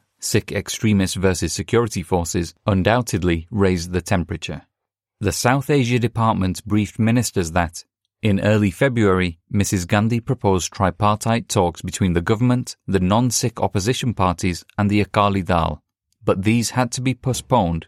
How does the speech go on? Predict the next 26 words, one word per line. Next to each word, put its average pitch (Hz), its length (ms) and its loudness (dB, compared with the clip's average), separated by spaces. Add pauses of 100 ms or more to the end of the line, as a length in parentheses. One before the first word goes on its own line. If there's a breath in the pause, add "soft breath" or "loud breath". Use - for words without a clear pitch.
following 92 460 0
a 87 40 -6
further 107 440 0
outbreak 95 480 -2
of 90 80 -2
violence. 82 640 -4 (640)
The 95 140 0
peace 131 320 -2
talks 123 420 0
never 101 300 2
recovered, 90 560 -2 (260)
and 95 140 2
the 82 40 0
parties 117 460 0
became 95 420 -2
increasingly 107 680 0
polarized, 82 760 -2 (280)
leading 107 300 2
to - 140 0
Indira 117 320 2
Gandhi's 104 420 2
eventual 123 520 0
decision 104 560 -2 (220)
to 117 120 0
raid 92 400 0
Amritsar. - 600 -2